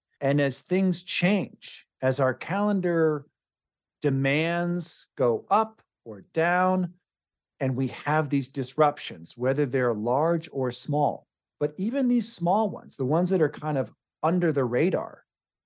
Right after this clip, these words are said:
we have this inertia with our expectation that we're just assuming that it's just gonna go along and we can go along and everyone's gonna go along as is, right? Business as usual.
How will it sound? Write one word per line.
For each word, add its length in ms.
we 140
have 360
this 220
inertia 600
with 200
our 160
expectation 840
that 80
we're 100
just 300
assuming 720
that 220
it's 200
just 340
gonna 220
go 380
along 640
and 180
we 200
can 200
go 280
along 520
and 120
everyone's 360
gonna 220
go 320
along 480
as 800
is, 800
right? 320
Business 440
as 180
usual. 560